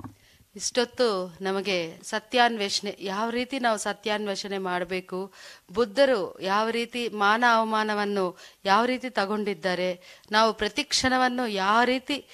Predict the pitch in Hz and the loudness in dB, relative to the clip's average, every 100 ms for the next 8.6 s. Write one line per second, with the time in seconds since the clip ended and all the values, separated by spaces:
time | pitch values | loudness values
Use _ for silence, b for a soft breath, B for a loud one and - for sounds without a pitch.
0 | b b 208 214 214 208 180 220 233 220 | b b -2 0 2 -2 0 0 0 2
1 | 226 214 175 165 - 196 226 233 220 - | 0 2 -2 -4 -12 -4 0 0 0 -4
2 | 214 196 190 190 185 190 208 226 254 254 | -4 -4 -2 -2 -2 -6 -4 -4 2 4
3 | 190 185 220 208 196 190 190 185 B B | 2 -2 -2 0 0 0 -6 -6 B B
4 | B 196 202 226 233 220 220 202 202 196 | B 0 2 2 -2 -4 -4 -2 -2 -2
5 | 175 175 196 175 160 196 190 190 180 196 | -2 -4 -4 -6 -6 -6 -4 -4 -2 -2
6 | 220 202 - 196 180 - 190 180 175 180 | -2 -2 -4 -6 -6 -4 -4 -2 -4 -4
7 | 185 170 - B B - 185 185 - 170 | -6 -8 -10 B B -2 0 0 -8 -10
8 | - 170 196 175 196 | -10 -8 -8 -8 -10